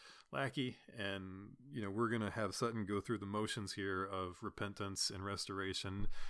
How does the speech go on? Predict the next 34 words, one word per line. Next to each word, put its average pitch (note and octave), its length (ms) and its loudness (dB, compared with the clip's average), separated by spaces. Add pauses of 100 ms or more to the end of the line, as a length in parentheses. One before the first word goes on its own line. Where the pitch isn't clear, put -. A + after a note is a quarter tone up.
(480)
And G2 580 0 (380)
it'll, G2 420 2 (220)
if - 140 -2
you G2 80 -2
squint - 280 0
your A#2 100 6
eyes, G#2+ 160 6
it'll G2+ 220 0
almost C#3 300 8
be C3 100 10
like G#2+ 200 6
Dr-, A#2 240 2
it's A2 180 0
Driscoll F2+ 340 0
doing F2 280 -4
it. A2 80 -8 (360)
Uh, G2 260 -6 (960)
so, F#2+ 300 2 (1120)
<sighs> - 320 12
man, D#3+ 180 2
I G3+ 100 6
just A#3 200 0
gotta, A2 200 6 (260)
<sighs> - 260 8
the - 80 -2
Sutton E3+ 320 4
thing, G2+ 200 0
that C#3+ 120 0
was, G#2 280 0 (920)
I A3 60 -6
don't F#3 140 2
know, F#2 340 0
like, A#2 160 -8
that, F#3 180 2